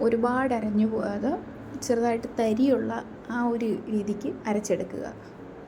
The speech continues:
എന്നിട്ട്, എന്നിട്ട് ആ കണവയുടെ കൂടെ നമ്മൾ കുറച്ച് അരിഞ്ഞു വെച്ചേക്കുന്ന ഒരു സവാളയും കുറച്ച്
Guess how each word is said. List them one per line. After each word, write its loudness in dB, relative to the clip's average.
എന്നിട്ട്, 2
എന്നിട്ട് 2
ആ 4
കണവയുടെ 0
കൂടെ 2
നമ്മൾ 0
കുറച്ച് 0
അരിഞ്ഞു 0
വെച്ചേക്കുന്ന -2
ഒരു 4
സവാളയും 0
കുറച്ച് 0